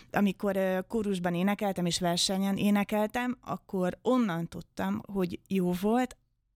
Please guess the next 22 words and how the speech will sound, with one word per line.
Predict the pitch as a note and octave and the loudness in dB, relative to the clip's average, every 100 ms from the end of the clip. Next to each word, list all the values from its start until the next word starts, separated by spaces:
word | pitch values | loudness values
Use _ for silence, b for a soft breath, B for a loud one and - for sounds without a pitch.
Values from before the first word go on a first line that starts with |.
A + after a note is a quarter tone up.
| _ | _
amikor | F#3+ G3 - G3 F#3+ - | -6 -4 -4 -2 -2 -2
volt | F#3+ A#3+ B3 | -2 -2 -2
ez | F3+ | -4
az | F3+ | -4
utolsó | F3 - E3+ - F3 | -4 -2 -2 -2 0
mosolygás | F3 F3 E3+ E3 E3+ E3 F3+ G3+ | 0 0 0 0 0 -2 -4 -4
a, | F3+ - | -6 -6
a | - F#3 | -8 -6
karnagyomnak, | - F3 F#3 F3+ F#3+ F#3+ G#3+ A#3+ B3 | -2 -2 0 -2 0 0 2 0 -2
és, | F#3+ F3 | -8 -8
ö, | - G3 F#3 F#3 | -4 -2 0 0
az | - F3+ | 0 0
a | F#3 F#3 | 0 0
lezárása, | - G3 F#3+ E3 E3+ E3+ E3+ - G#3+ B B B | 0 0 0 -4 -2 -4 -6 -4 -4 B B B
és | F3+ | -6
akkor | F#3+ F3+ | -4 -2
kaptunk | G3 F#3+ F#3+ F3+ | -4 -4 -6 -4
egy | E3+ | -2
biztató | F3+ F#3+ F#3+ F3 F3+ F3 - | -2 -2 -4 -6 -2 -2 0
mosolyt | G3 F#3+ F3+ E3 | 0 0 -2 -4
egy | F3 | -6
pillantással. | - F3+ E3+ F3+ G3 G3 - A#3 A#3 | -4 -2 -2 -2 -2 -4 -2 0 2